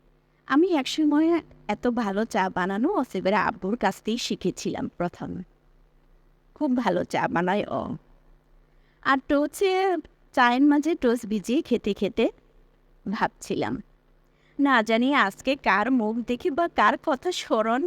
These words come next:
করে বা কি মনে করে যেন উঠেছিলাম। সকালটাই যেন ভালোবাসায় পরিপূর্ণ হয়ে গেল। একটা বিবাহিত নারীর জীবনে আমার মনে হয়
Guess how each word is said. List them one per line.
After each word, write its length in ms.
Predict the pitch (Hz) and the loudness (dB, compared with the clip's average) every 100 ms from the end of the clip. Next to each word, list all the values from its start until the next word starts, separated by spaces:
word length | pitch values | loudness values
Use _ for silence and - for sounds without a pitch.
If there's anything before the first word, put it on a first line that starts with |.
| 320 | -4
করে 360 | 247 226 214 226 - _ _ - | -2 -2 0 -4 -4 _ _ -10
বা 160 | 269 311 - | -4 -4 -4
কি 120 | 294 302 359 | -4 0 2
মনে 220 | 220 208 208 | 4 2 2
করে 220 | 226 240 | 2 2
যেন 200 | 247 254 311 240 | 2 2 2 0
উঠেছিলাম। 560 | - 185 - 180 180 208 _ _ - _ _ _ _ - _ _ - | -2 -6 -6 -4 -6 -8 _ _ -20 _ _ _ _ -20 _ _ -14
সকালটাই 640 | - 202 - 135 - 185 214 | -4 -4 -2 -6 -4 -4 0
যেন 180 | 233 254 | 2 2
ভালোবাসায় 640 | 247 180 165 175 180 214 175 | 2 -2 -2 -4 -2 -4 -2
পরিপূর্ণ 440 | 170 185 175 170 165 | -4 -4 -4 -2 -4
হয়ে 260 | 202 151 147 | -2 -4 -6
গেল। 200 | 127 110 - _ _ _ _ _ _ _ - | -6 -8 -12 _ _ _ _ _ _ _ -6
একটা 240 | 269 - 277 233 | -4 0 0 0
বিবাহিত 460 | 214 220 262 285 311 | -2 0 2 0 2
নারীর 440 | 330 233 190 233 226 | 2 2 2 0 0
জীবনে 420 | 233 214 196 175 254 - _ _ _ _ _ - _ - | -4 -2 -4 -2 -4 -6 _ _ _ _ _ -20 _ -2
আমার 240 | 220 240 | 2 4
মনে 240 | 262 233 277 | 4 4 2
হয় 180 | 311 | 0